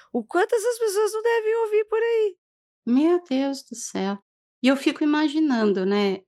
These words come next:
Speaker 2: é, uma entidade, um espírito, alguém que não tá mais no mesmo plano que a gente, né? Quando percebe que tem alguém que consegue ter essa ligação,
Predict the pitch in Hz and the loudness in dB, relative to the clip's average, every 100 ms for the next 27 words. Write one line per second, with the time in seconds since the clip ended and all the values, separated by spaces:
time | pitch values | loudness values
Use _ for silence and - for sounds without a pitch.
0 | 185 180 165 165 160 160 - - - 208 | -2 0 0 0 -2 -2 -6 -6 0 2
1 | 233 233 - 196 185 180 208 196 180 190 | 2 0 0 2 2 2 2 2 2 2
2 | 196 185 - 175 180 202 180 208 208 240 | 0 -2 -2 2 2 2 0 0 2 2
3 | 294 285 269 262 262 269 269 262 254 254 | 2 2 0 0 0 2 2 2 0 2
4 | 277 269 240 240 240 262 254 196 180 160 | -2 -4 -2 -2 0 0 0 2 2 0
5 | - 165 180 214 - - - - _ _ | -4 0 0 0 -6 -20 -20 -20 _ _
6 | 269 349 359 359 359 320 - 254 202 175 | 0 2 0 0 0 0 0 0 2 0
7 | 165 180 - - - 226 285 311 277 214 | -2 -4 -6 -6 0 2 4 2 2 4
8 | 202 190 180 175 - - 202 202 - - | 4 4 2 -2 -10 -4 0 0 -2 -2
9 | 214 311 311 339 - 254 269 311 285 285 | 0 2 0 -2 -4 -2 2 2 2 0
10 | - 240 247 269 302 285 - 208 175 254 | -2 0 0 0 0 -2 -2 0 0 -2